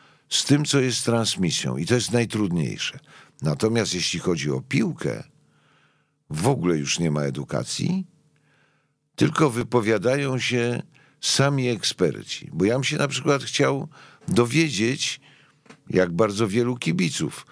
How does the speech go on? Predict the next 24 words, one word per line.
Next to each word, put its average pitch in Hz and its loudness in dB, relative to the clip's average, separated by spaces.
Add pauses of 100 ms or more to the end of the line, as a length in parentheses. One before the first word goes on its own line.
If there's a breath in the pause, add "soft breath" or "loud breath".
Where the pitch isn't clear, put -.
(300 loud breath)
co - 2
to 143 2
są 131 2
te 120 0
wahadła 92 -2 (1080)
w - -6
momencie, 87 2
kiedy 80 0
gramy 76 0
trze-, 76 -2
trzema 78 0
ob-, 73 -2
obrońcami. 76 -4 (520 loud breath)
Przecież 110 0
piłka 147 2
nożna 107 0
w - -8
tej 117 2
chwili 82 -2 (520 loud breath)
na 104 4
tym, 87 0
y, - -6
y, 78 -2
rozwoju 87 0